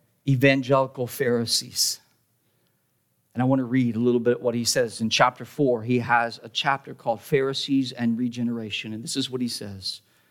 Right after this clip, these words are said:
"According to the Gospels,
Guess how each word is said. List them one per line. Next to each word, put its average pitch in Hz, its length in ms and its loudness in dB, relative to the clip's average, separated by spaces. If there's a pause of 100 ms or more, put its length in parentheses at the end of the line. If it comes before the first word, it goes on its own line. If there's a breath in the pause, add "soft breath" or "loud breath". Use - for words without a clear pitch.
(1400)
"According 196 440 4
to 208 80 -2
the 185 80 0
Gospels, 139 840 2